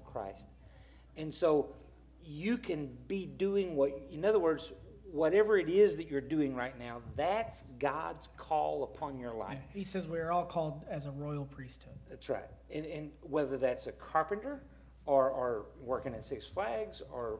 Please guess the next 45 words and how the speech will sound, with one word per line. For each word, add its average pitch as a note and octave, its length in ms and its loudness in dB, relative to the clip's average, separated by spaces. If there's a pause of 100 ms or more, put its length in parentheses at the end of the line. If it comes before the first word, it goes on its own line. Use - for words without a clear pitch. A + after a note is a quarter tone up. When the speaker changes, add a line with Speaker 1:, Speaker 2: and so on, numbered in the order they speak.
Speaker 1:
working B2 300 -4
in A2 140 -10
the G#2 60 -10
vet, D3 520 2
working B2 280 -4
in A2 140 -8
the G#2+ 80 -8 (160)
cath G#3 300 0
lab, G3 280 4
whatever B2+ 240 0
the A#2 80 -12
case B2 280 -10
may A#2 80 -8
be. G#3 260 -4 (640)
And F3 180 -2
so F3+ 480 6
I F3+ 80 4
thought G#3+ 260 4
it F3 60 -6
would D3 120 -6
be C#3+ 120 0
good C#3+ 480 8
in D3 220 -2
relation C#3+ 540 2
to D3 100 -4
this D3 340 -2
to C3+ 140 -8
just C3 340 -8 (100)
each E3+ 240 -8
one E3 140 0
of B2+ 80 -2
us - 240 -4 (100)
share G3 380 2
very B2+ 240 0
quickly D3 420 -4 (880)
that D#3 260 0
call. D3+ 360 4
And C3+ 160 2
if C3 100 -6
anybody D3 400 4
out C#3 140 2
there C#3+ 120 2
wants C3+ 180 -4
to - 80 -16
text - 440 -4